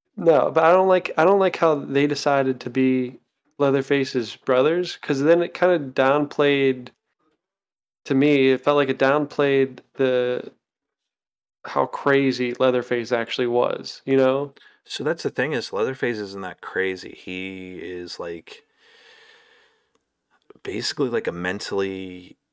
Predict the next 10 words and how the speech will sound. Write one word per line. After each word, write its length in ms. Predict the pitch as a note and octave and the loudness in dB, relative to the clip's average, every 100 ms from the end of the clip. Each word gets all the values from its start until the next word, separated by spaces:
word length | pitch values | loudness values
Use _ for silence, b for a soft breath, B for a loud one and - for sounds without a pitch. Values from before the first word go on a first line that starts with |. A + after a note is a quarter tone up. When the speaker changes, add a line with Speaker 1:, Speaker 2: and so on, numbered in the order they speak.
| - | -20
Speaker 2:
uh, 180 | G2+ - - | -16 -16 -12
handicapped 540 | G#2 G#2 G2 F#2+ F2 | -10 -10 -8 -8 -8
person 720 | - F#2+ G2 - E2+ F2+ F2 - | -10 -4 -4 -4 -10 -14 -18 -14
that 180 | F#2 F2 | -10 -8
is 340 | F2+ F2 E2 | -8 -10 -12
abused 600 | - F2 G2 G2 F#2+ F2+ | -14 -12 -8 -6 -8 -8
and 120 | F2 - | -12 -6
taken 300 | F#2 F2+ E2+ | -6 -6 -12
advantage 460 | - F#2+ G#2 G2 | -10 -8 -8 -8
of 380 | F#2 E2+ - _ | -10 -12 -16 _